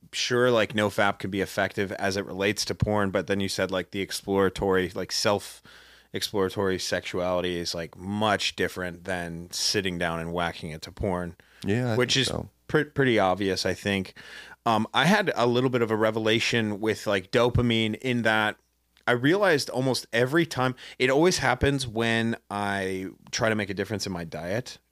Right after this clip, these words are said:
Speaker 1: try to change something in my diet. Um, and that we can talk more about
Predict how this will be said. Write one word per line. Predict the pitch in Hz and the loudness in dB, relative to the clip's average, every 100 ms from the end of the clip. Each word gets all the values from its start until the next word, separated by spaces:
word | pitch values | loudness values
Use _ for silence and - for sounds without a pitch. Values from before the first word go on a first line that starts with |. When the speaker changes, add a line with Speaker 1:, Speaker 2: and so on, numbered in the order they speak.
| - | -12
Speaker 1:
try | - 101 | -4 -4
to | 90 | -2
change | - 95 92 | -6 -6 -6
something | 98 92 90 | -6 -6 -8
in | 87 | -8
my | 87 | -8
diet. | 82 85 95 131 _ _ _ _ _ _ _ _ _ _ 104 | -8 -4 -4 -4 _ _ _ _ _ _ _ _ _ _ -4
Um, | 101 90 | -2 -2
and | 95 | -2
that | 104 107 _ _ _ _ - | -2 -4 _ _ _ _ -10
we | 107 98 | -6 -6
can | 90 | -4
talk | 92 90 | -4 -2
more | 107 101 | 0 0
about | 92 87 87 | 0 -2 -4